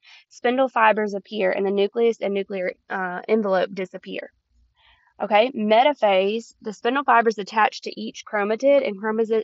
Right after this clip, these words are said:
chromosomes <laughs> align across the center of the cell. So I think metaphase, middle, they're in the middle now. Anaphase, um,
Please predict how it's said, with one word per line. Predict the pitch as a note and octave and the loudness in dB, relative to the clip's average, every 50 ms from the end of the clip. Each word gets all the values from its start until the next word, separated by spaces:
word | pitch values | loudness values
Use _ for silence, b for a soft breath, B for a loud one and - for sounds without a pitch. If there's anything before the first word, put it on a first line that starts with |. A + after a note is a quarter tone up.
| - _ | -4 _
chromosomes | - - C4+ B3+ C4 B3+ A#3+ _ _ _ _ G#3 G3 G#3+ B3 B3 B3 G#3+ G3 G3 G3 A3 G#3 - - | -4 0 2 2 2 2 -2 _ _ _ _ -6 0 2 4 4 6 4 4 2 0 -2 -6 -8 -6
<laughs> | - | -4
align | B3 C4 B3 A3 A3+ A#3+ A3+ A3+ A3 | 0 2 2 4 4 4 6 4 4
across | G#3+ - - A3 G#3 G#3 G3+ | 2 -2 -2 -2 -2 -2 -4
the | _ - G3+ | _ -20 -20
center | - _ - G3 G#3 G#3 - | -16 _ -6 -4 -2 0 0
of | G#3+ F#3+ F3+ | 0 0 -2
the | F#3 F3+ | -4 -10
cell. | - _ - F#3+ F#3 F#3+ - - | -10 _ 0 2 2 2 2 0
So | - - G#3 | -4 -2 -2
I | F#3+ F#3+ | -2 0
think | G#3 G3+ - G3 | -2 -6 -8 -6
metaphase, | G3 G3 G3 G#3 G3+ - A#3 A#3 A#3 A3+ G#3 | -2 -2 0 -2 -2 -2 -4 -4 -4 -4 -4
middle, | G#3+ G3+ F#3+ F#3+ F#3+ F#3 F#3 G3 A3 | -6 -6 -6 -4 -4 -4 -4 -6 -6
they're | - G#3 G3+ | -6 -6 -6
in | G3 G3 | -6 -6
the | F#3+ F#3+ | -6 -6
middle | F#3+ F#3+ F#3+ F#3 F#3 F#3 | -6 -4 -2 -2 -2 -4
now. | F#3 F#3 - - - - - _ B B B B B B B B B - | -4 -6 -6 -6 -6 -8 -10 _ B B B B B B B B B 0
Anaphase, | A3+ A#3+ B3+ C#4+ D4 C#4 - A3+ G3+ G3 G3 G3+ G#3 G#3+ A#3 A3+ _ _ _ _ _ - | 2 4 4 4 2 0 0 0 2 2 2 2 0 -2 -4 -6 _ _ _ _ _ -4
um, | - A3 G#3+ G#3 G3 F#3+ F#3+ G#3 A3 | -2 0 2 2 2 2 0 -4 -8